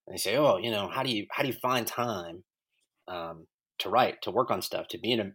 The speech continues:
you know, to write songs and be in a band like you also do?" I really, people think I'm joking or being self-deprecating, but I kind of feel like it's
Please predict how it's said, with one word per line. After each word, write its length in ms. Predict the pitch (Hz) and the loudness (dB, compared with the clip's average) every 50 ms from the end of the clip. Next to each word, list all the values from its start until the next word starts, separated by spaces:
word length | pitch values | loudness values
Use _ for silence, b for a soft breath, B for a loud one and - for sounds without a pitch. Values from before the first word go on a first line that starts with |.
| _ - | _ -4
you 80 | 127 | -4
know, 120 | 120 104 101 | -2 -2 -2
to 120 | - 104 | 0 2
write 160 | 101 107 - | 2 2 2
songs 400 | - 113 113 107 98 90 - - - | 2 0 0 0 -2 -4 -6 -8 -8
and 120 | - 98 | -8 -2
be 80 | 101 113 | 0 2
in 80 | 117 113 | 2 4
a 20 | |
band 320 | 101 123 147 147 98 87 | 4 4 4 4 4 2
like 160 | 85 82 85 - | -2 -4 -2 2
you 80 | 104 | 4
also 220 | 120 123 - - 92 | 6 6 6 2 0
do?" 180 | 87 87 87 b b b b b b b b b _ | 0 -2 -2 b b b b b b b b b _
I 120 | - 113 131 | 6 6 6
really, 520 | 139 135 139 135 135 127 120 113 104 - - - _ _ _ _ 143 135 - | 6 4 2 2 4 4 4 4 2 0 -6 -12 _ _ _ _ -14 -2 0
people 180 | 156 139 143 | 2 4 6
think 100 | 131 127 | 6 6
I'm 120 | 110 101 90 | 6 4 6
joking 340 | - 117 131 147 143 123 110 | 6 8 8 8 8 6 4
or 40 | |
being 200 | 101 92 104 107 | 4 4 2 0
self-deprecating, 720 | 107 - 107 101 - - 104 117 - 113 - 110 92 90 85 | 2 2 2 2 4 4 4 4 4 2 0 0 -2 -2 -2
but 160 | 87 90 92 - b b b b b b b - | -4 -4 -4 -6 b b b b b b b 0
I 80 | 110 117 | 2 4
kind 220 | - 127 127 135 | 4 4 4 4
of 80 | 123 - | 2 2
feel 100 | - 113 | 2 4
like 160 | 104 95 - | 4 4 2
it's 140 | 113 - | -2 -6